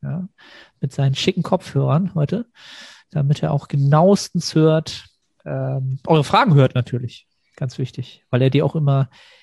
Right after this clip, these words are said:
top, idealerweise, äh, top betont vorliest.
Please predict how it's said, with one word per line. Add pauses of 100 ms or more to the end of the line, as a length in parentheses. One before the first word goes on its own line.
(160)
top, (140)
idealerweise,
äh,
top
betont
vorliest.